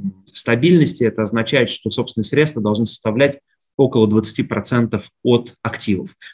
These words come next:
Тогда финансовый институт может пережить, э, любые, так сказать, краткосрочные изменения – и, соответственно, даже стать крепче и забирать, э, рыночную долю, когда другие игроки будут, так сказать, м, пошатнуться или, соответственно, у них дела будут хуже.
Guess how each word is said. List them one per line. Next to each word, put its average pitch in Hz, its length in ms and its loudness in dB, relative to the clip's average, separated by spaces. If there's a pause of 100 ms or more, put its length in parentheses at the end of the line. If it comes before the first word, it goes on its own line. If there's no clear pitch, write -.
(100)
Тогда 135 240 4
финансовый 139 440 0
институт 147 420 2
может 135 240 0
пережить, 123 460 -2 (340)
э, 113 280 0
любые, 127 500 4
так - 120 -10
сказать, - 280 -6
краткосрочные 110 840 -2
изменения – 147 720 4 (320)
и, 143 100 4
соответственно, 113 960 0
даже 120 240 0
стать 110 300 -4
крепче 160 340 -2
и 107 60 2
забирать, 113 580 0
э, 107 120 2
рыночную 110 440 0
долю, 131 320 2
когда 104 320 -4
другие 107 380 -2
игроки 104 340 -4
будут, 107 380 -2 (140)
так 101 140 -8
сказать, 98 380 -6 (400)
м, 98 160 0
пошатнуться 113 640 -2
или, 104 380 4
соответственно, 104 420 -4
у 101 40 4
них 104 180 2
дела 104 260 0
будут 98 280 -4
хуже. - 320 -8